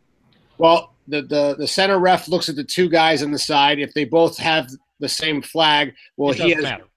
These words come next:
Speaker 1: yeah, he has no choice. But if it's, if it's split, then the ref in the middle s-, is supposed to decide in his head. So he, he'll go one way or the other. But that's almost like gymnastics, or, or, you know, it's, it's
Speaker 2: It's
Speaker 1: so
Speaker 2: subjective.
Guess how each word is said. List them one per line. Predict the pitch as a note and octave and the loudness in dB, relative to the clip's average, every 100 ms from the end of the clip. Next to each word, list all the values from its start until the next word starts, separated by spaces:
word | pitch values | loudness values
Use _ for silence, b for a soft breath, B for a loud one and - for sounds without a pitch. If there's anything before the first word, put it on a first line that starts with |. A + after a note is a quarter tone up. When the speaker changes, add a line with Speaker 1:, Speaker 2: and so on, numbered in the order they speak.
| _ _ | _ _
Speaker 1:
yeah, | D#3 C3+ | -4 -4
he | A#2+ D#3 | -2 -2
has | C3+ | -2
no | D3 C#3 C3+ _ _ | -2 -4 -6 _ _
choice. | - D#3 D3 - | -6 -2 -2 -2
But | - C#3 | -4 -4
if | C3 | -4
it's, | C3+ - | -8 -8
if | C#3 C#3 - | -8 -8 -8
it's | C3+ | -8
split, | - - F#3+ F#3+ - b b b _ - | -8 0 2 2 0 b b b _ 0
then | D3+ | 2
the | |
ref | D#3 E3+ D#3 | 4 2 0
in | |
the | D#3 | -2
middle | D#3+ F3 D#3+ D3 C3+ _ _ - | 2 4 4 0 -6 _ _ -14
s-, | C#3 - | -6 -4
is | E3+ C#3+ D3 | -4 -2 -4
supposed | D#3 - E3 - | -2 2 2 4
to | D3+ D3 C#3 | 0 0 -2
decide | B2+ - D3+ C#3+ | -2 0 2 2
in | |
his | C#3 - | -2 -2
head. | E3+ D#3 B2+ | 2 2 2
So | - D3 C#3 C3+ - _ _ | -2 0 0 -2 -10 _ _
he, | - - D#3 | -16 -10 -10
he'll | D#3 - D#3+ | -10 -4 -4
go | C#3 D3+ | 0 2
one | D3 D3 | 2 2
way | D3 | 0
or | C#3 | 0
the | C#3+ | 0
other. | D3 C3 | 0 -2
But | A2+ C#3+ - _ _ B B B _ _ _ _ _ _ | 0 0 -2 _ _ B B B _ _ _ _ _ _
that's | D#3 E3 E3+ | 2 2 2
almost | - F3 E3+ E3 | 2 4 4 4
like | D3 | 0
gymnastics, | A#2 D3 C#3 D3 E3+ D#3 - D#3 - | 0 -2 2 2 2 0 -4 -2 -2
or, | C3+ B2+ C3 | 0 0 -2
or, | C#3 C3+ C3 B2+ C3 | -4 -4 -2 -4 -6
you | |
know, | B2+ B2+ | -8 -6
it's, | B2+ - | -4 -4
it's | C#3+ B2 | -4 -4
Speaker 2:
It's | - | 0
Speaker 1:
so | G#3 | 0
Speaker 2:
subjective. | E4 A4+ - A3+ | 0 -2 0 -4